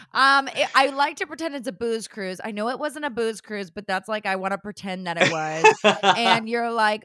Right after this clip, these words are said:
Speaker 1: "Oh, okay. Um, now the world is falling apart. And so where do I go from here?
Speaker 2: Yeah.
Speaker 1: I'll go back to, um, I'll go back to the pyramids. I'll just
Speaker 2: Yeah.
Speaker 1: stay here." Like,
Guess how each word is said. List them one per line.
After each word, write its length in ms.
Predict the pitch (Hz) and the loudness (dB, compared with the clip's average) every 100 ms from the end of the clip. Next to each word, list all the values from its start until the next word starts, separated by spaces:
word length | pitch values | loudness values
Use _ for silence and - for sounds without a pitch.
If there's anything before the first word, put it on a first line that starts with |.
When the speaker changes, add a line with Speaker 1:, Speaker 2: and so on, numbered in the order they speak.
| - | 0
Speaker 1:
"Oh, 200 | 269 269 | 2 2
okay. 340 | 254 240 226 - | 0 -4 -2 -4
Um, 160 | 233 | -2
now 280 | 240 240 254 | 4 6 6
the 140 | 247 254 | 4 -2
world 400 | 226 254 269 302 | 0 0 0 -4
is 120 | - | -6
falling 380 | 247 233 233 226 | -4 -2 -4 -10
apart. 500 | - 208 190 185 - | -8 -2 -2 -2 -6
And 640 | 196 185 185 180 180 190 175 - _ | -8 -4 -2 -2 -4 -6 -12 -16 _
so 680 | - - 277 262 269 269 226 | -14 -6 -2 2 4 4 2
where 160 | 226 466 | -4 -4
do 60 | 494 | -2
I 160 | 508 480 | -2 -2
go 120 | 466 - | -4 -4
from 120 | 440 | -10
here? 380 | 370 453 392 196 | -10 -8 -2 0
Speaker 2:
Yeah. 180 | 277 233 | 2 4
Speaker 1:
I'll 220 | 247 247 | 4 2
go 240 | 254 262 254 | 0 -4 -2
back 380 | 220 220 214 220 - | 0 0 0 -4 -14
to, 500 | 226 208 196 202 202 - | -10 -8 -6 -6 -6 -2
um, 640 | 208 208 214 214 214 214 - - - | -2 0 0 0 -2 -6 -12 -18 -8
I'll 100 | 349 | -4
go 60 | 403 | -2
back 160 | 330 226 | -2 -4
to 60 | |
the 80 | 247 | -14
pyramids. 600 | - 202 175 156 - - - | -12 -8 -8 -8 -14 -12 -8
I'll 120 | 180 | -6
just 180 | 180 170 | -2 0
Speaker 2:
Yeah. 240 | 156 123 | 2 2
Speaker 1:
stay 60 | 139 | 0
here." 260 | 160 113 - | -8 -10 -14
Like, 200 | 160 | -16